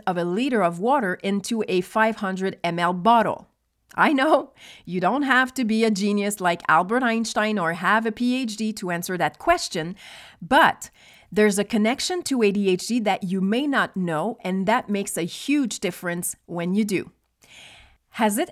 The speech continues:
ever happened to you to search for a document on your computer? I'm sure you have done that many, many times. You know it's on there somewhere,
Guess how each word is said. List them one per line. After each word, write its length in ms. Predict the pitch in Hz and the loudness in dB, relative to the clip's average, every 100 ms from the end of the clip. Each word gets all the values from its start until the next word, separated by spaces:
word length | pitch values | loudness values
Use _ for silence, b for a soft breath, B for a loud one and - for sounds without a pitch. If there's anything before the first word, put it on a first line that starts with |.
| - | 0
ever 260 | 240 277 | 0 0
happened 400 | 247 175 - 220 | 0 0 0 -2
to 100 | 214 | -2
you 260 | 202 214 247 | 0 0 -2
to 320 | 247 220 208 | -2 -2 -2
search 540 | - - 180 196 240 - | -4 -6 -2 -2 -4 -6
for 300 | 208 202 202 | -2 0 0
a 140 | 190 202 | -2 -4
document 840 | 170 170 170 - 208 226 233 - - | -2 -2 0 -2 -2 -2 -4 -8 -4
on 220 | 185 185 | -2 -2
your 120 | 190 | -4
computer? 720 | 190 180 175 - 185 233 254 - _ - | -4 -4 -4 -2 0 0 -2 -8 _ -2
I'm 200 | 269 294 | 0 0
sure 200 | - 302 | -2 0
you 160 | 226 | 0
have 260 | 185 185 175 | 2 0 0
done 160 | 165 160 | -4 -4
that 200 | 143 - 180 | -4 -6 -6
many, 320 | 180 202 214 | -2 0 2
many 260 | 196 185 | 0 -2
times. 460 | 175 147 123 - - B B B B | -4 -8 -10 -10 -10 B B B B
You 240 | 185 214 226 | 0 4 6
know 540 | 226 262 285 208 - - | 6 6 4 2 -2 -2
it's 200 | 208 - | 0 0
on 200 | 180 175 | -2 0
there 180 | 180 180 | 0 0
somewhere, 640 | - 330 262 156 156 180 | 0 -2 0 -2 -4 -6